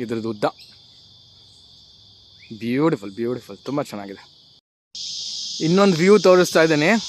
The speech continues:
ನೋಡ್ಕೊಂಬಿಡಿ. ಸುಮ್ನೆ ಹಿಂಗೊಂದು ಜಾಲಿ ವಾಕ್ ಅಂತ ಬರ್ತಾ ಇದ್ದೀವಿ.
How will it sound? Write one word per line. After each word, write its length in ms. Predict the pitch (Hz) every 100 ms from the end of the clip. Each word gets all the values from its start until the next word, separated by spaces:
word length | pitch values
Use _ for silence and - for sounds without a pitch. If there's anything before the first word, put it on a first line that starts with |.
| -
ನೋಡ್ಕೊಂಬಿಡಿ. 480 | 147 170 180 175 147 202 - - - - - - - - -
ಸುಮ್ನೆ 300 | 175 226 214
ಹಿಂಗೊಂದು 300 | 196 175 147
ಜಾಲಿ 240 | 151 190 185
ವಾಕ್ 220 | 160 180 170
ಅಂತ 100 | 160 143
ಬರ್ತಾ 180 | 135 151
ಇದ್ದೀವಿ. 220 | 139 113